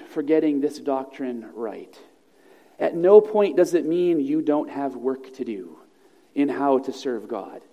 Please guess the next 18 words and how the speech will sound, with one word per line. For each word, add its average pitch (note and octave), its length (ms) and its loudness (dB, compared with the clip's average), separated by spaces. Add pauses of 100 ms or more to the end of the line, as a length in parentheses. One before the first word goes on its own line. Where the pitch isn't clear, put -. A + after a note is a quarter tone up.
(280)
in C#3+ 100 0
how E3 260 4
to D#3 160 0
live C#3+ 300 8
before C#3 340 -2
Him B2 140 -6
faithfully. A#2+ 640 -10 (260)
It D3+ 160 0
rather F#3 360 6
gives E3 300 6
you E3+ 80 -2
the D3 100 4
freedom A3 960 0 (340)
to G3 140 6
do B3 340 6
that D#3+ 280 8
work, C#3 420 0
confident A3 960 0